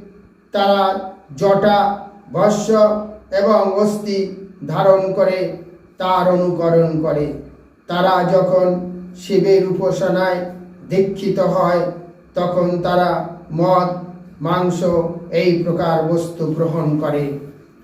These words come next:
ভৃগুমুনি বললেন, "যেহেতু তুমি বেদ এবং বৈদিক নির্দেশের অনুসরণকারী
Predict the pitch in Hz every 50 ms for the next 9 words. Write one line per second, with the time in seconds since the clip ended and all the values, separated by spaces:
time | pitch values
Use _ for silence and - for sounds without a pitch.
0 | - - - - _ _ - _ _ _ _ - 147 170 185 190 226 226 220 226
1 | 226 226 226 220 233 226 226 226 226 196 - - - - - - - - - -
2 | - - _ _ _ _ _ - 170 196 202 208 214 214 214 226 214 - - -
3 | - - - - - 208 214 214 220 220 220 196 - - - - - - - -
4 | - - 143 151 180 214 226 220 208 - - 202 208 208 220 214 214 208 208 208
5 | 214 220 214 214 214 214 214 214 208 208 208 214 - - - - 170 196 214 208
6 | 208 214 220 214 202 - - 214 208 - - - - - - - - - - -
7 | 156 175 208 226 233 - 214 214 214 214 214 214 214 208 214 208 202 208 220 220
8 | - - -